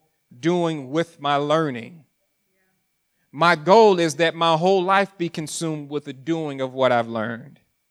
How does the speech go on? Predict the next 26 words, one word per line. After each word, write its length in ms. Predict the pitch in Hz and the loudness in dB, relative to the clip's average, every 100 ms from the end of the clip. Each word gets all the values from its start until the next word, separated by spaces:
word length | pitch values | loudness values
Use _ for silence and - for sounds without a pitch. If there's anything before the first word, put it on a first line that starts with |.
| _ _ _ _ _ _ _ _ _ | _ _ _ _ _ _ _ _ _
My 160 | 156 160 | 0 0
goal 400 | 160 208 208 175 | 6 6 6 2
is 140 | 147 | 0
that 300 | 160 156 147 | 0 0 -2
the, 100 | 156 | -8
the 180 | 143 160 | -8 -10
scripture 320 | - 196 170 | -4 -4 -4
says 280 | - 160 147 | -2 -2 -2
in 80 | 139 | -4
several 300 | 185 170 156 | -2 -2 -2
places 400 | - 170 - 151 | -2 -2 -2 -4
that 160 | 151 | -4
the 80 | 139 | -6
just 260 | 127 170 170 | -2 -2 -2
shall 220 | - 151 | -2 -2
live 340 | 143 151 143 | 2 0 0
by, 380 | 135 139 135 131 _ _ _ _ _ _ _ _ - | 4 4 4 2 _ _ _ _ _ _ _ _ -4
what 100 | 139 | -2
does 140 | 156 | 0
it 80 | 156 | -2
say? 220 | 156 175 | 0 2
The 120 | 156 | 2
just 240 | 139 160 - | 2 0 2
shall 140 | 156 | 0
live 200 | 156 143 | 0 2
by. 300 | 143 143 135 | 4 4 4